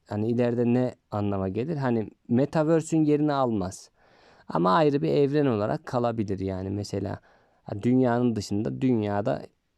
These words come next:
bağlanılabilen bir evren olarak kalabilir. Şimdi benim size tavsiye ettiğim ne? Bunların bağlantıları aslında. Hani Metaverse gelirse ne kullanılabilir?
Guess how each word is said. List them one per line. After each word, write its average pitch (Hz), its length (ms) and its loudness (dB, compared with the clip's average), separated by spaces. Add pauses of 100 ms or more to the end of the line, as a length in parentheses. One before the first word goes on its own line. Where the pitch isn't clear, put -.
(160)
bağlanılabilen 113 960 0
bir 123 240 0 (480)
evren 120 360 0
olarak 90 360 -2 (420)
kalabilir. 110 500 0 (120)
Şimdi 143 320 0
benim 160 320 2 (140)
size 147 320 -2
tavsiye 143 520 -2
ettiğim 131 480 0
ne? 151 180 -2
Bunların 131 460 2
bağlantıları 113 720 2
aslında. - 480 -12 (240)
Hani 104 200 -4
Metaverse 107 680 -2
gelirse 110 500 -4 (680)
ne 123 180 4
kullanılabilir? 117 1120 -2